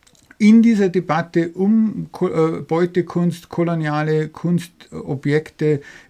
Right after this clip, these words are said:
in europäischen Museen eben auch darum geht, nicht nur zu sagen, es ist eine Forderung der Herkunftsgesellschaften, sondern es ist auch eine Forderung, zumindest ein Teil der deutschen Zivilgesellschaft,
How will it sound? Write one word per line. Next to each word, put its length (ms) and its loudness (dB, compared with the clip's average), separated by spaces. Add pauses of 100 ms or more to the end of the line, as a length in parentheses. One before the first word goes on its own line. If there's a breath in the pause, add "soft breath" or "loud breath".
in 320 2
europäischen 720 -4
Museen 520 -4 (180)
eben 220 -6
auch 260 -6
darum 420 -2
geht, 340 0
nicht 200 2
nur 140 2
zu 120 0
sagen, 480 0 (300 loud breath)
es 160 -4
ist 140 0
eine 120 0
Forderung 600 0
der 100 -2
Herkunftsgesellschaften, 1200 -4
sondern 240 -4
es 80 -4
ist 60 -6
auch 140 -2
eine 140 -2
Forderung, 480 -2
zumindest 380 -4 (800 loud breath)
ein 160 -2
Teil 220 0
der 100 0
deutschen 400 0
Zivilgesellschaft, 1120 0